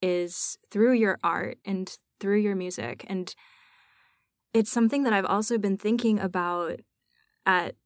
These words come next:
the time that we're having this conversation, because it is mid-March twenty twenty, and,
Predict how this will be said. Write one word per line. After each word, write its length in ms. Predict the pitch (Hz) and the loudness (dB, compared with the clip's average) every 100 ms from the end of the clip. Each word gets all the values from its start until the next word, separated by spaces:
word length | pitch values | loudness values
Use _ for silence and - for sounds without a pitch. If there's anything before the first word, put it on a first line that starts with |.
| _ _ - | _ _ -4
the 80 | 202 | -4
time 460 | - 196 180 180 | -2 -2 0 -2
that 160 | 175 - | -4 -2
we're 320 | 180 170 - | -2 -2 -4
having 340 | - 180 180 | -6 -8 -8
this 160 | 170 170 | -8 -8
conversation, 840 | - 170 165 170 190 208 185 170 | -10 -12 -8 -4 -2 -2 -4 -8
because 540 | 175 170 180 175 - - _ | -10 -10 -8 -4 -4 -4 _
it 220 | 190 190 - - | -4 -4 -6 -4
is 600 | 185 180 175 180 - - _ _ _ _ _ _ _ - | 0 0 0 -2 -2 -6 _ _ _ _ _ _ _ 2
mid-March 880 | 196 196 208 220 190 180 190 - - | 2 4 4 6 6 4 0 -2 -4
twenty 320 | - 214 226 | 2 4 4
twenty, 560 | - 185 - 214 247 - _ _ _ _ _ _ _ _ | 2 -4 0 0 0 -4 _ _ _ _ _ _ _ _
and, 540 | 202 190 185 180 180 | -2 -2 0 -2 -2